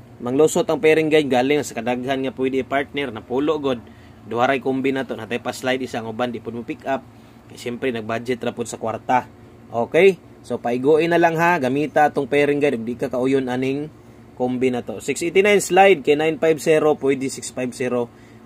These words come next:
On the spot lang ta ta. Sayang nga, on the spot unta tong five P M. Pahabol, slide lang.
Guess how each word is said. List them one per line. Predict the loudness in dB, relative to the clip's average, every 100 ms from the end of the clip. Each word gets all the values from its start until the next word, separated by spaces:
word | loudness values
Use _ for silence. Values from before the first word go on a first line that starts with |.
| -10
On | -6
the | -6
spot | -2 -4 -2
lang | -4 -4
ta |
ta. | -2 -2 -2
Sayang | -4 -4 -2 -4
nga, | -8
on | -10
the | -10
spot | -8 -6
unta | -4 -6
tong | -6 -4
five | -2 -4
P | -2 0
M. | 0 -2 -12 -20 -20 -20 -20 -20
Pahabol, | -6 -2 0 0 0
slide | 0 -2
lang. | 2 2